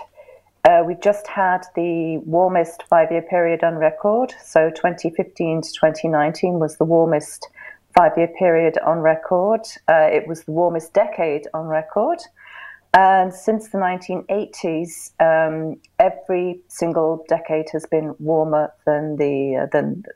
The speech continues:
than, than the previous one. And it's not just a case of,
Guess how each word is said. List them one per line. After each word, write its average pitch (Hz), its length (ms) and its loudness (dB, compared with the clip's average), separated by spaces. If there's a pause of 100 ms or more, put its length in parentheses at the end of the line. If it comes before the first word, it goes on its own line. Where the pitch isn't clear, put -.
than, 151 220 0
than 147 220 0
the 139 80 -6
previous 143 500 -2
one. - 280 -2 (680)
And 180 420 2 (440)
it's 202 260 -4
not 214 360 0 (320)
just - 540 -4 (180)
a 170 40 -2
case - 600 -8
of, 160 260 -2